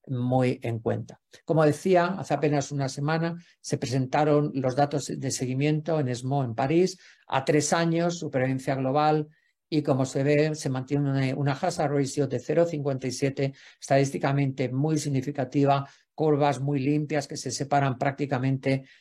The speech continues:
de los dos prim-, entre el, a los dos primeros meses y que demuestran el valor de este fármaco también en este grupo de altos expresores,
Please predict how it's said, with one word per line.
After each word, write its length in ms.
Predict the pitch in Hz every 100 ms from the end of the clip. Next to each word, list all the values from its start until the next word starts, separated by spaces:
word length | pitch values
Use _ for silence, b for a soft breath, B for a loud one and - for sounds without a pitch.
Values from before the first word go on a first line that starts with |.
| B
de 100 | 147
los 240 | 127 127 123
dos 240 | 175 170
prim-, 260 | - 139 -
entre 720 | 143 131 135 131 127 135 131
el, 140 | 120
a 160 | 120 131
los 160 | 127 127
dos 200 | 170 170
primeros 480 | 147 139 127 123
meses 440 | 127 135 151 156 - B B B B
y 320 | - 196 208 208 B B
que 120 | -
demuestran 640 | 156 143 147 143 147 147 151
el 140 | 170 170
valor 380 | 160 147 147
de 80 | 139
este 240 | 139 - 143
fármaco 720 | - 151 139 139 135 143 139 b b
también 440 | - 139 131 139 135
en 100 | 127
este 220 | 127 131
grupo 500 | 127 127 - 127 131
de 280 | 123 123 120
altos 400 | 131 120 120 117
expresores, 720 | 127 - 160 139 165 160 165